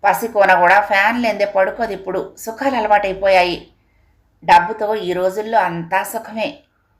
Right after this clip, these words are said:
ఏ అమ్మైనా తనని కన్నవారు, తను కన్నవారు దగ్గరగా ఉండాలని తప్పిస్తుంది. ఓ రోజు గోదావరి బ్రిడ్జ్ కడతారు అని ఆంధ్రపత్రికలో వచ్చిన వార్తకి అమ్మ ఆనందం అంతా ఇంతా కాదు.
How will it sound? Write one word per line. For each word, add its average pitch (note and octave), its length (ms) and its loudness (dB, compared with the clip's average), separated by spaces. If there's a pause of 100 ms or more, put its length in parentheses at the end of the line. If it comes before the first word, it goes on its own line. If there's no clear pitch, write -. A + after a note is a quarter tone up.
(480)
ఏ F#3 160 4
అమ్మైనా F#3 640 2
తనని F#3+ 500 0
కన్నవారు, A3+ 880 0
తను G3 120 4
కన్నవారు F#3 540 2
దగ్గరగా G#3 560 -2
ఉండాలని G#3+ 380 0
తప్పిస్తుంది. G3+ 760 -6 (920)
ఓ G3+ 140 4
రోజు B3+ 320 2
గోదావరి B3+ 540 4
బ్రిడ్జ్ G#3 320 -4
కడతారు G3 500 -2
అని G3 340 0
ఆంధ్రపత్రికలో G3 960 0
వచ్చిన F3+ 280 -2
వార్తకి F#3 800 -2 (360)
అమ్మ F#3+ 260 2
ఆనందం F#3+ 840 2
అంతా G3 280 -4
ఇంతా A3 320 -6
కాదు. F#3+ 480 -2